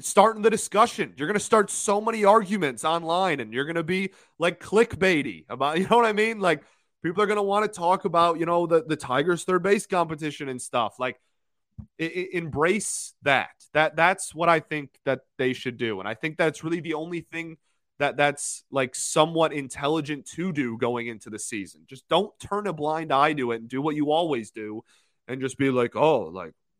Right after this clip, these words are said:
are we gonna be, like, Detroit versus everybody? Are we gonna be the underdog team?" Like, just, just embrace where you're at.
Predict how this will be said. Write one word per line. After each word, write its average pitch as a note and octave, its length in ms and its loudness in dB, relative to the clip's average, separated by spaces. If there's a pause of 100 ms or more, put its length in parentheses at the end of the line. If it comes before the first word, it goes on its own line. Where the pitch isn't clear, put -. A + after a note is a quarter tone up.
(100)
are A2 180 -6
we B2+ 140 -2
gonna B2+ 240 -2
be, B2 180 -6
like, A#2+ 180 -10
Detroit C#3 420 -2
versus E3+ 260 -2
everybody? C3+ 540 2
Are B2+ 120 2
we C3 100 0
gonna C#3 220 -4
be D3+ 100 -2
the C#3+ 140 -4
underdog D3+ 520 0
team?" D#3+ 400 -4
Like, B2+ 220 -2 (960)
just, - 200 -14
just F3 200 -10
embrace F3+ 500 0
where G3 120 6
you're D#3+ 200 6
at. D#3+ 200 8